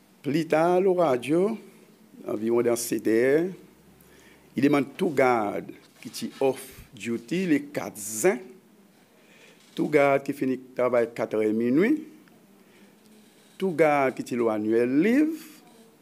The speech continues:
pour rapport central. Bon, on dit que mon madame, on n'a pas d'enfant à l'état, on tient un beau,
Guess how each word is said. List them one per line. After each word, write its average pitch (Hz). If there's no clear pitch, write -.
pour 127
rapport 139
central. 107
Bon, 120
on -
dit 110
que 113
mon 113
madame, 107
on -
n'a 110
pas 107
d'enfant 107
à 123
l'état, 120
on 180
tient -
un 117
beau, 107